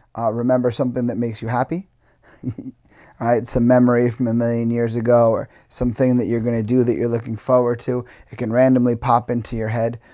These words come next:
while you're busy doing whatever it is that you're doing. It can be innocuous. It could be, <laughs> be something that has no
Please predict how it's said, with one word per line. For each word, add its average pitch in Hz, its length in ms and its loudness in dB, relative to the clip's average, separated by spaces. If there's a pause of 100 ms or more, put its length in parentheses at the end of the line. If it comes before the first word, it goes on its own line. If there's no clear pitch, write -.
(140)
while 98 140 -2
you're 117 140 0
busy 117 280 0
doing 117 280 2
whatever 113 360 2
it 113 60 2
is 117 160 2
that 139 100 2
you're 175 140 0
doing. 139 320 0 (1500)
It 143 160 10
can 139 160 12
be 131 220 12
innocuous. 123 880 4 (460)
It 117 140 -4
could 120 160 0
be, 135 340 -2
<laughs> 135 120 0
be 123 120 2
something 127 300 2
that 123 100 4
has 117 200 2
no 127 300 4